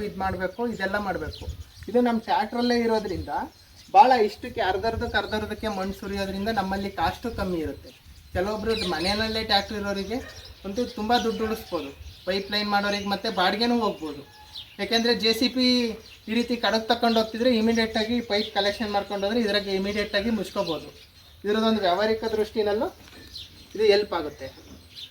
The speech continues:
ಮತ್ತೆ ಇದು ಈ ಕೆಲವೊಬ್ರು ಜಮೀನಲ್ಲಿ ಏನಿರುತ್ತೆ, ಒಂದು ಹೊಲದ ಮೂಲೆ ಇರುತ್ತೆ, ಹೇಗೆಂದ್ರೆ ಇಲ್ಲ ಆ ಮೂಲೆನಲ್ಲಿ ತಗ್ಗಿರುತ್ತೋ, ಇಲ್ಲ ತುಂಬಾ ದಿಬ್ಬ ಇರುತ್ತೆ, ಇಲ್ಲ ಬೇರೆದೊಂದು ಹೊಲ ತುಂಬಾ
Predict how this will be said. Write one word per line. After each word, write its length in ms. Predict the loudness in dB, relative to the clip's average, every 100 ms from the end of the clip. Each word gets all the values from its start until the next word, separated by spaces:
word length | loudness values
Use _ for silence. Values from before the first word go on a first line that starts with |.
| -20 -10 -10
ಮತ್ತೆ 180 | 2 4 4
ಇದು 140 | 4 4 4 6 6 4 0 -8 -20 -20 -8 -4
ಈ 40 | 2
ಕೆಲವೊಬ್ರು 440 | 2 4 2 2 0 2
ಜಮೀನಲ್ಲಿ 400 | 2 4 4 4
ಏನಿರುತ್ತೆ, 360 | 2 2 2 2 4
ಒಂದು 180 | 4 2 2 4 4 2 2
ಹೊಲದ 320 | 4 4 4 4
ಮೂಲೆ 180 | 6 8 6
ಇರುತ್ತೆ, 260 | 4 0 2 2
ಹೇಗೆಂದ್ರೆ 360 | 2 0 2 0
ಇಲ್ಲ 120 | 2 4 6 4
ಆ 40 | 6 4 2 -8 -20 -8 2
ಮೂಲೆನಲ್ಲಿ 440 | 4 6 6 4 2
ತಗ್ಗಿರುತ್ತೋ, 600 | -2 2 4 4 2 0 0 -2 -12 -6
ಇಲ್ಲ 100 | -2 0
ತುಂಬಾ 160 | 4 4 4
ದಿಬ್ಬ 180 | 0 4 6
ಇರುತ್ತೆ, 220 | 4 4 4
ಇಲ್ಲ 100 | 4 6
ಬೇರೆದೊಂದು 600 | 6 8 6 4 2 2 2
ಹೊಲ 120 | 4 4 0
ತುಂಬಾ 200 | 2